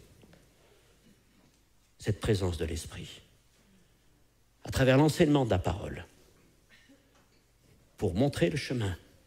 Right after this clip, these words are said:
et nous dire, « Allons, avançons sur des sentiers sécurisés. » Et dans bien des endroits, disons-le clairement, je ne suis pas en train de désigner l'un ou l'autre, mais dans bien des endroits, on veut se, s'affranchir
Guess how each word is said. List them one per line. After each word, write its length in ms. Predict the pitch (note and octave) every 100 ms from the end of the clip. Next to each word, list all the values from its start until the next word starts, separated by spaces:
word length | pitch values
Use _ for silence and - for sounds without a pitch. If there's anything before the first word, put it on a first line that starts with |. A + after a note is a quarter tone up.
| _ _ _ _ _ _ _ _ _ _ _ _ -
et 40 |
nous 40 | F#2
dire, « 220 | G#2+ G2 -
Allons, 320 | - A#2+ G#2 E2 - - -
avançons 560 | A#2 A2 G#2+ - G#2+
sur 180 | G2+ -
des 100 | F2
sentiers 320 | F2 F2+ E2
sécurisés. » 600 | D#2 E2 D#2+ D2 C2+ - - _ _ _ _ _ _ _ _ _ _ _ _ _ _ _ _ _ -
Et 60 | -
dans 120 | A#2+
bien 160 | D#3
des 200 | E3 C#3+
endroits, 420 | C#3 B2+ C#3 A3 - - _ _ _ _ _ -
disons-le 400 | G#2 F#2+ G2+ G2+
clairement, 500 | - C3 F3+ - - - - - -
je 140 | - F#2
ne 40 |
suis 120 | F2
pas 120 | E2+ A2+
en 120 | F2+
train 160 | -
de 60 | F#2+
désigner 420 | F#2 F2+ G2 G#2+
l'un 100 | G#2+
ou 160 | A2+ B2+
l'autre, 320 | D3+ B2+ - - - - - - -
mais 80 | G#2+
dans 160 | A#2 C#3+
bien 200 | E3 F3
des 180 | E3+
endroits, 280 | D#3+ D#3 F3
on 120 | E3+
veut 180 | D#3 C3+
se, 380 | D3 - C#3+ C3+ - - - - - _ -
s'affranchir 1120 | - F#3 E3 A#2+ E3+ D3 - D3+ F#2+ F2 -